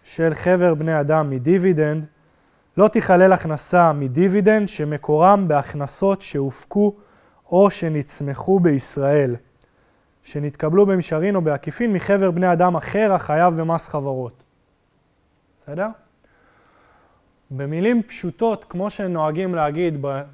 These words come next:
בשפה קצת יותר עממית ביום-יום, דיבידנד בין חברתי, בין חברות ישראליות, אינו חייב במס לפי סעיף מאה עשרים ושש ב' לפקודה. בסדר?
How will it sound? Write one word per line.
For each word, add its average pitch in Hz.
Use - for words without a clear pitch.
בשפה 151
קצת 165
יותר 151
עממית 139
ביום-יום, 165
דיבידנד 190
בין 180
חברתי, 156
בין 170
חברות 160
ישראליות, 147
אינו 147
חייב 151
במס 160
לפי 143
סעיף 143
מאה 143
עשרים 131
ושש 120
ב' 127
לפקודה. 117
בסדר? 170